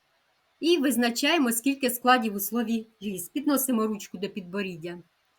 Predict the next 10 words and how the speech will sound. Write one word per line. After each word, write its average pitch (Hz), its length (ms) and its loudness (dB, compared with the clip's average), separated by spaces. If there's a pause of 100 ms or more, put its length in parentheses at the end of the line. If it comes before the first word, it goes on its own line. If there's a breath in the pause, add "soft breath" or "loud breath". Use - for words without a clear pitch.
(580)
Ліс. 311 720 2 (580)
Так, 220 360 2
молодці. 269 720 0 (100)
Один 254 420 -2 (440)
склад. 190 680 0
Розумнички. 202 920 0 (1500)
Ми 220 180 -2
сьогодні 233 680 0
добре 285 300 -2
попрацювали. 190 880 -6